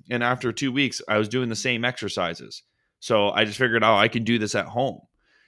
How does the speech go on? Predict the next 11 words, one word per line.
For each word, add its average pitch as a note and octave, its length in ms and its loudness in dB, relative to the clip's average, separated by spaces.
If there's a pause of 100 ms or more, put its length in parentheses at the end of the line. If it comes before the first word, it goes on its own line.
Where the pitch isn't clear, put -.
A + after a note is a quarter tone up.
(120)
They A#2+ 140 4
don't F3 200 0
understand B2 800 -2
that, F#2 220 -8
that, G#2+ 200 -2
that G#2 240 -4
it's A2+ 160 -6
a, F2 420 -2 (120)
a G2 80 -4
progressive A#2 600 -4
scheme. A#2+ 560 -6